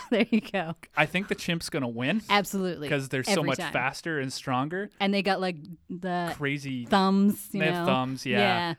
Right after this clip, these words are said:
Speaker 2: But, like,
Speaker 1: They're gonna win.
Speaker 2: maybe, maybe it's like a Batman thing where it's the hobo gets six hours to prepare
Speaker 1: <laughs> Yeah.
Speaker 2: in, like, a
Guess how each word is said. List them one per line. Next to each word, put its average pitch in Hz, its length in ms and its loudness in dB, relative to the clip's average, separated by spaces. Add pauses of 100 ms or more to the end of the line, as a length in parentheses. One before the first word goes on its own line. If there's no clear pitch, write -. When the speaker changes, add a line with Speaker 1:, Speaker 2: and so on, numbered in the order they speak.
(120)
Speaker 2:
But, 185 140 0
like, 170 220 0
Speaker 1:
They're 190 100 -8
gonna 160 160 -4
win. 156 260 -6 (100)
Speaker 2:
maybe, 214 400 -2
maybe 170 320 -2
it's 160 160 -6
like 151 120 -4
a 131 60 -2
Batman 127 500 -2
thing 113 360 -10
where 131 120 -2
it's - 140 -10
the 131 100 -6
hobo 139 680 0 (280)
gets 131 220 -2
six - 320 -4
hours 139 280 -2
to 135 120 -10
prepare 151 480 -2 (140)
Speaker 1:
<laughs> - 160 -14 (360)
Yeah. 190 300 -4 (420)
Speaker 2:
in, 160 140 0
like, 143 200 0
a 143 140 -2